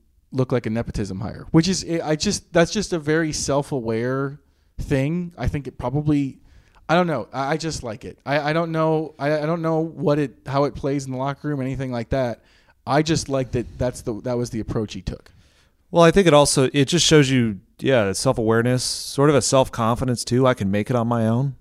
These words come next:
Speaker 2: I can, I can win over the coaches I work for. And that's part of what being a head coach is for, is that you can't just, you can't just forever go and, and follow one guy all the time. I mean, I, I don't know if there's a world where he could bring his dad here if he would want to.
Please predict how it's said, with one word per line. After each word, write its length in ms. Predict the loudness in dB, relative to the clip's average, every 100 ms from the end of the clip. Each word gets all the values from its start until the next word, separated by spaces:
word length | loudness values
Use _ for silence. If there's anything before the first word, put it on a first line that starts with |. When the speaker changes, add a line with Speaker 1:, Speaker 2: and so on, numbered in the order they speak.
| _
Speaker 2:
I 140 | -4
can, 220 | 0 -2 0
I 120 | -4
can 360 | 0 0 0 -2 -12 -4
win 280 | 2 4 6
over 260 | 4 2
the 80 | -2
coaches 420 | -2 -2 0 -2
I 140 | 0 0
work 300 | 0 -4 -6
for. 400 | -2 0 0 -4 -20 _ _ -10
And 260 | 0 2 6
that's 160 | 4 6
part 220 | 4 6
of 40 |
what 100 | 4
being 140 | 2 0
a 40 |
head 140 | -2
coach 260 | -2 -2 0
is 120 | -4
for, 200 | 0 0 2
is 100 | 0
that 120 | -2
you 120 | -4
can't 280 | 0 0 2
just, 360 | 0 0 -6 -16 _ _ _ _ _
you 100 | -14
can't 220 | 0 2
just 240 | 2 -2 0
forever 440 | 4 6 6 4
go 280 | 4 4 6
and, 200 | 4 0
and 180 | -4 -6
follow 320 | 0 4 4
one 300 | 4 4 2 2
guy 420 | 2 2 0 -2
all 140 | -2 -2
the 120 | -2
time. 380 | -2 0 0 0
I 60 |
mean, 280 | 0 2 0 -4 -20 -20 -20 -2
I, 240 | 4 4 2 _ -18 -16 -18 _ _ _ _ _ 4
I 80 | 8
don't 100 | 8
know 60 |
if 60 | 8
there's 160 | 6
a 60 | 6
world 200 | 6 6
where 80 | 4
he 100 | 2
could 200 | 0 2
bring 180 | 0 2
his 200 | -2 0
dad 240 | 2 2
here 180 | 2 0
if 120 | 2
he 100 | -2
would 100 | -2
want 340 | -2 -2 -4 0
to. 360 | 4 4 2